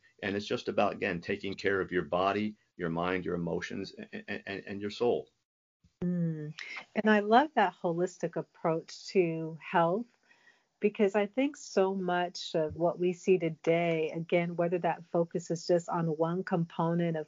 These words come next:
Speaker 2: who we are, um, you gotta get physically healthy, or you have to get mentally healthy, but neglecting the spiritual part of who we are, as well as the intellectual. And so I just love the fact, again, that it addresses,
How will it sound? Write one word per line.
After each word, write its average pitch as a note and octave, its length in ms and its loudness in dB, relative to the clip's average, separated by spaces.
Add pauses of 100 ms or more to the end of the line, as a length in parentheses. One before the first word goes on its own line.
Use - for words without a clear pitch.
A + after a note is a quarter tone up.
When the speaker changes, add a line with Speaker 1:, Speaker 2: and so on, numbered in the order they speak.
(120)
Speaker 2:
who E3+ 140 6
we D#3 220 0
are, E3 500 4 (520)
um, E3 200 0
you E3+ 120 6
gotta F3 260 2
get F3 200 0
physically F3 600 2
healthy, D#3+ 720 -2
or E3 460 2 (580)
you G3 180 4
have E3+ 240 -2
to G#3 100 -2
get E3 220 4
mentally F3+ 580 4
healthy, D#3 600 -2
but D#3 440 2
neglecting F3+ 720 2
the D#3 100 -4
spiritual A3 680 8
part D#3 360 -2
of D#3 100 -4 (100)
who E3 120 0
we D#3 180 -2
are, D#3 260 -2
as F3 180 -6
well G3+ 220 0
as G#3+ 120 -4
the F#3+ 200 0
intellectual. E3+ 920 0
And E3 220 -10
so E3 360 0 (440)
I F#3 120 6
just F#3+ 240 6
love F#3+ 300 4
the A3+ 120 0
fact, E3 480 -2
again, E3 380 -2
that E3 160 -2
it E3 120 0
addresses, D#3+ 840 -2